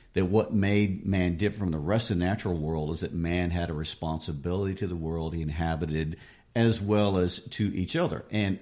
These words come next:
I wanna say one last thing, uh, before we go on to our next point.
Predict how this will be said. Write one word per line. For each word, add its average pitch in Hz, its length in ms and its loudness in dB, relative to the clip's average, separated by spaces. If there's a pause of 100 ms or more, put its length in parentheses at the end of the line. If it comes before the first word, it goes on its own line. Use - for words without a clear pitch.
(120)
I - 20 2
wanna 117 180 4
say 113 160 2
one 95 300 0
last 85 320 -2
thing, 85 500 -4
uh, 82 260 -6
before 82 200 -8
we 85 60 -2
go 80 140 -6
on 82 80 -2
to 78 60 -2
our 78 80 -2
next 80 260 -4
point. 78 340 -4